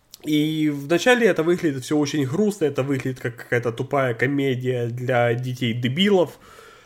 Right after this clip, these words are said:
Но если смотреть, если вникать, э, сериал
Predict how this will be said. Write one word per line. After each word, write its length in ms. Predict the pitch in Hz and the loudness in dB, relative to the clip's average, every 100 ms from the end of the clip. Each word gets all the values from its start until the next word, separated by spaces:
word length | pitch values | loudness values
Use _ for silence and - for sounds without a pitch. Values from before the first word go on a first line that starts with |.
| - _ _ | -20 _ _
Но 800 | 139 165 180 185 175 165 151 151 | -2 4 6 8 6 6 4 2
если 320 | 151 170 175 151 | 0 0 0 -4
смотреть, 500 | - 147 165 190 170 | -4 -2 4 4 2
если 200 | - 135 | -2 0
вникать, 500 | 143 139 180 180 - | -2 0 -2 -2 -2
э, 260 | 131 135 123 | 0 0 0
сериал 340 | 120 147 143 | 0 0 0